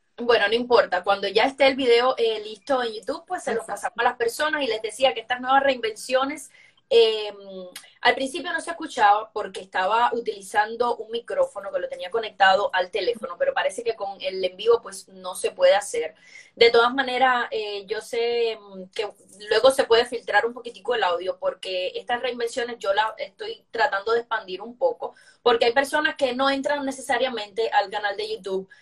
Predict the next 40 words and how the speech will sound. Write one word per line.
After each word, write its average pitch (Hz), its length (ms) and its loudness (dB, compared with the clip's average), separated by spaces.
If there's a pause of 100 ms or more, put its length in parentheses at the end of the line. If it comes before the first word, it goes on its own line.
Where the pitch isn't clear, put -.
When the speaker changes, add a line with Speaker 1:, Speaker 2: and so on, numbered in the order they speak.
(160)
Speaker 1:
pero 233 520 8
quizás, 254 500 0
eh, 233 260 2
les 220 140 -2
gusta 247 260 -6
escucharlo 247 540 2
en 254 100 -4
el 254 140 -8
carro, 196 460 0 (120)
entonces 247 360 -4
lo 240 120 -2
voy 269 120 0
a 254 40 2
Speaker 2:
Claro. 240 100 0
Speaker 1:
expandir 226 520 -4
a 196 160 -4
todo 214 320 -4
tipo 220 320 0
de, 202 380 -6
de 196 120 -4
redes 196 320 -4
sociales 202 720 -4 (240)
para 208 240 6
que 196 80 -12
se 190 140 -8
pueda 185 480 0
escuchar 220 480 -8
y 247 40 -4
así 202 460 -14
se - 160 -8
va 247 100 -6
conociendo - 380 -10
un - 60 -18
poquitico 196 380 -6
más 185 180 -2
de 202 100 4
las 185 140 2
Speaker 2:
Bueno, 269 140 4
yo, 254 100 0
Speaker 1:
redes - 160 -12